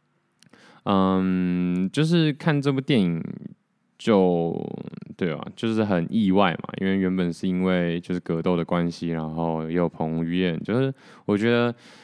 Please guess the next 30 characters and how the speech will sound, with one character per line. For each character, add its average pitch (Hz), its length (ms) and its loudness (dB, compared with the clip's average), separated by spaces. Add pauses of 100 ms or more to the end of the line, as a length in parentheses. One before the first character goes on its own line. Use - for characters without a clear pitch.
(240)
呃， 95 480 2
在 120 200 4
人 104 480 4
生 107 200 2
当 107 180 4
中 104 420 2 (100)
或 - 160 0
者 95 40 2
是 87 420 0 (160)
在 101 120 -2
生 120 320 2
活 95 160 4
当 92 200 0
中， 92 200 0
你 87 120 -4
遇 107 140 4
到 101 160 4
任 101 160 2
何 87 100 2
一 85 40 -2
件 92 180 -2
事 92 180 0
会 98 200 4
对 104 180 2
他 98 160 2
提 - 220 -6
起 - 200 -10
兴 85 380 -4
趣 82 280 -8
啊， - 80 -14